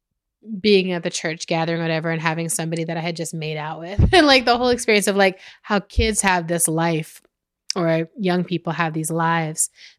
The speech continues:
that we think they're not gonna have for another ten years or something after <laughs> we've,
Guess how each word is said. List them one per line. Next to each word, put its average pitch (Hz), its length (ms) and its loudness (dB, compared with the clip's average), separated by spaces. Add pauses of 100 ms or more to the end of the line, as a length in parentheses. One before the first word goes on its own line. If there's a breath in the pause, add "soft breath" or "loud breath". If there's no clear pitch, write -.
that 160 100 -4
we 175 140 2
think 185 200 -4
they're 165 120 -4
not 165 180 -4
gonna 170 160 -6
have 165 340 -4
for 170 120 -10
another 160 320 -8
ten 165 340 -6
years 165 400 -6
or 170 60 -10
something 156 380 -10
after 151 400 -4
<laughs> - 20 -20
we've, 233 280 8